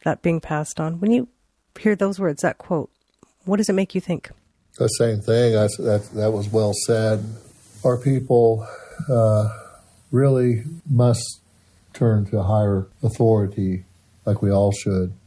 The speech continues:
Speaker 2: for guidance. Um, this is a lesson I've learned, and I'm thankful for it. And, uh,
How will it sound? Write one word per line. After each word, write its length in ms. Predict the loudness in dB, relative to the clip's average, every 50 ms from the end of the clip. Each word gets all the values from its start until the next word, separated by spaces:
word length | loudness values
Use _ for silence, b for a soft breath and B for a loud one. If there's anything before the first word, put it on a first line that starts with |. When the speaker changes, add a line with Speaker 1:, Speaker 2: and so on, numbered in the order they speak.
| _
Speaker 2:
for 160 | _ -2 -2 2
guidance. 720 | 2 4 4 4 2 0 -2 -6 -8 -10 -12 -16 -16 -18 _ _ _ _ -20 _ _ -2
Um, 460 | 0 2 4 4 4 2 0 -2 -4 -6 -12 _ -14 -4 0
this 220 | 0 0 2 2
is 140 | 0 0 2
a 40 | 2
lesson 500 | 2 2 4 4 2 2 0 -2 0 0
I've 300 | 2 2 2 0 0 0
learned, 440 | 2 2 2 4 2 2 0 -2 -4 -8 _ _ _ _ _ _ _ _ 0
and 120 | 2 4
I'm 100 | 4 4
thankful 500 | 2 2 2 2 2 0 0 -2 -2 -2
for 360 | -2 -2 0 0 2 2 0 0
it. 140 | -2 -6 _ _ _ _ _ _ _ 0
And, 340 | 2 2 4 4 2 0
uh, 200 | 0 0 0 -2